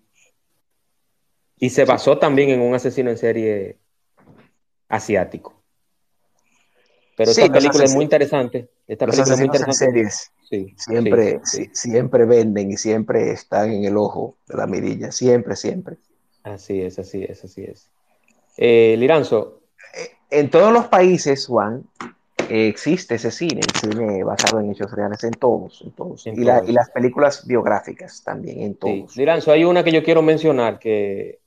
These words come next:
Speaker 1: me imagino que todos los que están acá la han visto, y es precisamente con Leo DiCaprio.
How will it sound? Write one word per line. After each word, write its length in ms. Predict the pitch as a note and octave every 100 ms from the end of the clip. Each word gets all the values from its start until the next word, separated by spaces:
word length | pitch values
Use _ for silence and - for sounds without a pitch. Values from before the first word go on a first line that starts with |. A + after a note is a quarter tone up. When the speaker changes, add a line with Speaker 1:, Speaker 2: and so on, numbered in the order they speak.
| _
Speaker 1:
me 80 | B2
imagino 280 | A2+ A2+ C#3+
que 80 | C#3
todos 200 | B2+ C#3+
los 60 | C#3+
que 60 |
están 180 | C#3 C3
acá 200 | B2+ C3
la 140 | B2+
han 140 | B2 B2
visto, 360 | A2 G2+ - - _ _ -
y 140 | G2+
es 100 | G#2+
precisamente 800 | - A#2+ C3 C3 A#2 A#2+ A#2+ A#2
con 340 | A2+ A2 G2+ - _ _ _ -
Leo 240 | A2 A#2+
DiCaprio. 520 | A#2+ - F#2+ - G#2+